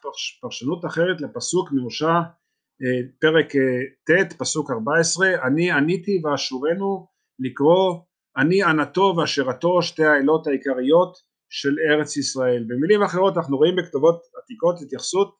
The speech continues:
לאשרה בתוך התרבות היהודית.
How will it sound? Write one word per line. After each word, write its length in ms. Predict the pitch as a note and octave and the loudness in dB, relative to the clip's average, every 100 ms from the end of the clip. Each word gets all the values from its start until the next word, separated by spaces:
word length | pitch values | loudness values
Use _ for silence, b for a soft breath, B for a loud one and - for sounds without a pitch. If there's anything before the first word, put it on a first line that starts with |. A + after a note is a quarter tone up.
| _ | _
לאשרה 460 | C3 B2 C#3 D#3+ F3 | -6 -6 -4 -2 -2
בתוך 360 | D3 F3 E3+ | 2 2 2
התרבות 480 | E3 D3+ B2+ D3 C#3 | 0 -2 0 -2 0
היהודית. 760 | C3 B2+ A2+ A2 G#2+ _ _ | -2 -2 -4 -8 -10 _ _